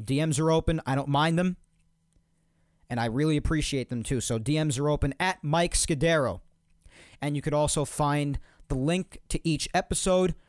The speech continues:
and to my SoundCloud page as well, of course, on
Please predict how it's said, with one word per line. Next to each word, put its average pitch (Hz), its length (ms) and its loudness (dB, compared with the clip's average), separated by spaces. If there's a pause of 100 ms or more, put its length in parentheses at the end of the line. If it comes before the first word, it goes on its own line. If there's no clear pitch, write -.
(500)
and 185 240 2
to 170 120 0
my 151 140 4
SoundCloud 156 540 0
page 147 180 0
as 123 120 -2
well, 151 160 2
of 143 100 -2
course, 151 240 -2
on 135 100 -4